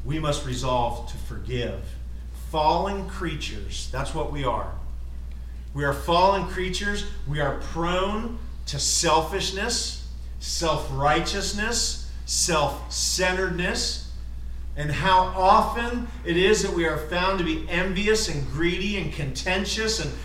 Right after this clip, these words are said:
filled with wrath and revenge. And none of those things, in case you haven't realized it, none of those things will lead to peace among people.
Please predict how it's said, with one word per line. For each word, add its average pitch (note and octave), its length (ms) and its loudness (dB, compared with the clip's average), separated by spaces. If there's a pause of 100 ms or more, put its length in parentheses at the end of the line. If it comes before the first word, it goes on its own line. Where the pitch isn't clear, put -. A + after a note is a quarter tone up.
(140)
filled F3+ 300 2
with C#3+ 160 0
wrath E3+ 640 4
and C3+ 300 -2
revenge. F3+ 880 0 (200)
And E3+ 320 2
none A3+ 240 6
of A#3+ 180 2
those A#3+ 400 6
things, F3+ 680 2
in E3 120 -4
case F#3 320 0
you F#3 100 -2
haven't F3+ 320 2
realized D3 540 0
it, D3 200 -4 (200)
none F#3 420 2
of A#3+ 160 2
those A3+ 420 2
things F3+ 680 0 (300)
will F3+ 240 2
lead F#3 400 2
to F3 80 -2
peace F3 400 -2
among D3+ 280 -2
people. C#3+ 420 -6